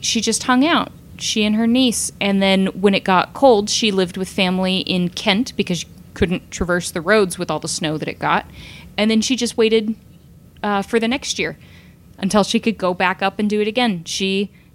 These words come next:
died in two thousand two at the age of ninety-nine, and she was still going to Leicester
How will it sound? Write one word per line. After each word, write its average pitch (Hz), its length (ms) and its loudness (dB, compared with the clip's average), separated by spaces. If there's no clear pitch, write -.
died 190 480 0
in 185 240 -6
two 240 180 -4
thousand 226 360 0
two 208 200 -4
at 196 80 -2
the - 160 -6
age 180 160 -2
of 175 160 -6
ninety-nine, 185 600 0
and 170 180 -2
she 190 160 0
was 170 160 -2
still 170 520 0
going 180 420 2
to 185 200 -4
Leicester 175 560 -4